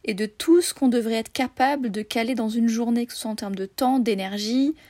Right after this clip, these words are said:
de compétences, et cetera, et cetera. Et ça, ce sont que des exemples, hein. Je pense qu'on pourrait discuter un épisode entier <laughs> autour des dérives du développement personnel et du lifestyle. Mais ce que je veux dire aujourd'hui avec ça, c'est que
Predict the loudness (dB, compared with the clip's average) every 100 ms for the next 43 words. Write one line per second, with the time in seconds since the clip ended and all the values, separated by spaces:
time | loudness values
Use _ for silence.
0 | _ _ -8 -6 -10 -10 0 2 4 2
1 | -2 -6 -8 -8 -6 -6 -6 -8 -8 -10
2 | -12 -14 _ -20 -20 -20 -20 -20 -20 -20
3 | -20 _ _ _ -2 0 0 0 2 4
4 | 2 0 -2 -4 -6 -10 -10 -8 -8 -8
5 | -12 -10 -6 -4 -4 -6 -4 -2 -2 -4
6 | -6 -2 -2 0 2 2 2 -2 -4 0
7 | 2 2 2 0 0 0 0 -2 0 2
8 | 2 2 2 -2 -2 0 -2 -4 -4 -2
9 | -2 -6 -14 -20 -20 -6 -4 0 0 2
10 | 2 2 0 0 -2 -4 -6 -6 -4 -6
11 | -6 -8